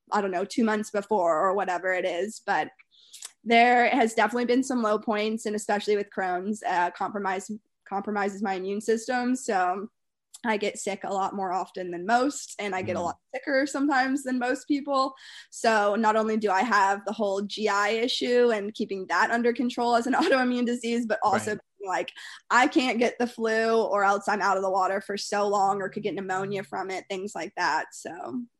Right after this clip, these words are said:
Speaker 1: yeah.
Speaker 2: I, I applaud you so much on that too. Like, whether, 'cause, like, when I was a swimmer, and I'm, I'm saying this to every swimmer out there now who's listening to this, there's no excuse. Like,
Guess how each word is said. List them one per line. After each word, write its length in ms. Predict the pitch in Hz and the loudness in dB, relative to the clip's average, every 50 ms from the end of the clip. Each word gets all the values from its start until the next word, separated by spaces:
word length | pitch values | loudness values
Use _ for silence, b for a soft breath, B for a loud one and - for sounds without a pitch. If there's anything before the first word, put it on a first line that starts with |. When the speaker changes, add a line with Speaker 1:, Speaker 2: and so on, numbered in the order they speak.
| _ _ | _ _
Speaker 1:
yeah. 300 | - 113 - - 78 - 233 - 247 - _ _ - | -10 -8 -6 -6 -6 -8 -10 -12 -14 -16 _ _ -2
Speaker 2:
I, 380 | 147 151 156 165 160 160 - - - | 0 2 2 2 2 0 0 -4 -4
I 180 | 143 143 147 | -2 0 2
applaud 380 | 160 165 - 160 151 143 143 139 | 2 2 2 4 4 4 4 2
you 100 | 151 147 | 0 -2
so 260 | 131 - 143 131 127 | -2 0 0 2 2
much 340 | 127 117 117 120 - - - - | 2 2 0 -2 -4 -6 -6 -2
on 160 | 131 127 127 | 0 2 2
that 220 | 131 127 127 127 - | 2 2 0 -2 -4
too. 280 | - - 120 120 123 117 | -4 -4 -2 -2 -2 0
Like, 300 | 120 117 113 101 - - | 0 0 0 -2 -4 -8
whether, 380 | - 120 123 123 123 123 123 123 | -4 -2 0 2 2 2 2 0
'cause, 360 | - 131 131 - - 139 131 | -4 -8 -10 -8 -6 -4 -2
like, 180 | 160 139 123 131 | 0 -2 -2 -2
when 180 | 135 151 147 147 | -2 0 2 4
I 140 | 147 170 | 4 4
was 120 | 185 185 180 | 2 0 -2
a 40 | 175 | -4
swimmer, 320 | - - 185 180 180 180 | -4 -4 -2 -2 -2 -2
and 180 | 147 151 139 - | -2 -2 -2 -2
I'm, 320 | 127 131 127 127 127 113 - - | -2 0 0 0 0 0 -2 -6
I'm 220 | 120 127 131 127 | -4 -2 -2 -2
saying 260 | - - 165 175 190 | 0 0 0 0 0
this 220 | 196 185 190 - - | 0 -2 -4 -6 -10
to 220 | - - 147 139 - | -4 -2 0 2 2
every 240 | 131 131 131 139 131 | 2 2 2 2 2
swimmer 260 | - - 143 131 123 | 2 0 0 2 2
out 220 | 117 131 123 - | 2 2 2 2
there 160 | - 120 117 | 0 -2 0
now 300 | 113 110 110 113 117 123 | 0 0 0 0 2 2
who's 180 | 135 131 113 113 | 2 0 0 -2
listening 380 | 110 113 - - 135 131 135 131 | -4 -6 -6 -6 -6 -4 -4 -4
to 100 | 151 151 | -4 -2
this, 200 | 151 160 160 - B B B B B B _ - | -2 -4 -4 -8 B B B B B B _ -2
there's 220 | 160 170 165 147 | -2 0 0 0
no 280 | 139 143 143 139 131 131 | 2 4 4 6 6 4
excuse. 680 | 131 127 - - - - 123 113 110 107 104 - - - - - | 4 2 -2 -4 -4 -2 -2 -2 -2 -2 -4 -6 -8 -6 0 2
Like, 260 | 156 147 - - | 2 2 2 0